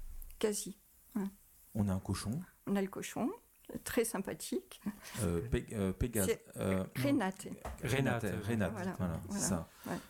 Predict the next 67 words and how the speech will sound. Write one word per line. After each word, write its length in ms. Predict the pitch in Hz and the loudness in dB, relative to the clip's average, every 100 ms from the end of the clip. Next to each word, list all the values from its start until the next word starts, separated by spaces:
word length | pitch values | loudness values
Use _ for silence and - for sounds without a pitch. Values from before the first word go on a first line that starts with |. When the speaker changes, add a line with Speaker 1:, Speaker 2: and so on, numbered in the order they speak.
| - - 156 185 - | -20 -14 -8 -2 2
Speaker 2:
Et 60 | |
on, 100 | 92 | 2
au 240 | 104 104 117 | 2 0 0
début, 180 | 131 151 | 2 0
on 80 | |
sait 120 | 131 131 | 0 0
pas 120 | 139 | 0
ce 80 | - | 0
que 100 | 123 | -4
c'est, 160 | - 107 | 2 2
euh, 200 | 95 92 - | 4 4 4
Speaker 1:
On 20 | |
Speaker 2:
mais 60 | |
Speaker 1:
sait 160 | - 208 | 4 4
Speaker 2:
on, 120 | - | 2
Speaker 1:
pas 120 | 226 | 2
Speaker 2:
on, 40 | - | 2
Speaker 1:
trop. 320 | 311 - 269 | -2 2 2
Speaker 2:
on 120 | - | 4
découvre 460 | 135 135 151 135 120 | 2 2 2 2 2
quand 180 | 123 120 | 0 0
on 80 | 120 | 0
sait 120 | 117 | 0
que 80 | - | -2
c'est 140 | 107 | 2
un 80 | 107 | 4
lardon. 320 | 101 95 90 - - - 311 | 4 2 -2 -4 -10 0 4
Euh, 180 | 233 381 | 6 6
<laughs> 1700 | - 208 - 320 - - - 139 - - - - - - 185 160 151 120 | 6 4 6 4 2 -6 -6 -10 -6 -8 -6 -4 0 2 2 0 0 2
mais 80 | |
c'est, 240 | 117 156 123 | 4 4 2
c'est 140 | - | -2
ça 120 | 131 | -2
qui 100 | - | -2
est 60 | 135 | 0
intéressant, 500 | 127 123 120 117 117 | 0 2 0 2 2
c'est 140 | 110 107 | 2 2
que 120 | 104 | 4
vous 280 | 95 92 110 | 2 2 0
laissez, 400 | 113 - 131 117 | 0 2 2 4
euh, 220 | 98 90 - - - - | 4 2 -2 -16 -10 0
euh, 560 | 92 92 87 85 82 82 - - - | 2 2 0 -2 -4 -6 -10 -18 -2
vous 120 | 95 | 0
laissez 260 | 110 107 123 | 2 2 2
le, 320 | 107 98 90 | 4 4 4
le 140 | 92 | 0
plaisir 520 | 90 113 107 120 123 101 | 0 -2 0 0 0 2
au, 140 | 101 | 2
au 200 | 92 101 | 4 4
lecteur 500 | 101 104 135 131 120 | 4 0 2 2 2
de 80 | 104 | 0
découvrir, 600 | 104 104 113 104 123 113 | 0 0 -2 0 0 2
de 100 | 101 | 0
se 140 | - | 0
Speaker 1:
La 60 | 101 | 0
Speaker 2:
faire 340 | 107 120 113 | 2 0 0
sa, 180 | - 98 | 0 0
Speaker 1:
découverte. 200 | 98 98 | 2 0
Speaker 2:
sa, 40 | 95 | 0
sa, 180 | 101 | 0
sa 160 | 95 98 | 0 0
découverte 560 | 104 110 107 113 107 95 | 0 0 2 2 0 -2
de, 280 | 92 92 | -2 -2
des 120 | 92 92 | -2 0
Speaker 1:
Ouais, 60 | |
Speaker 2:
personnages, 560 | 104 101 101 101 104 | 0 0 0 2 2
Speaker 1:
ouais. 60 | 101 | -2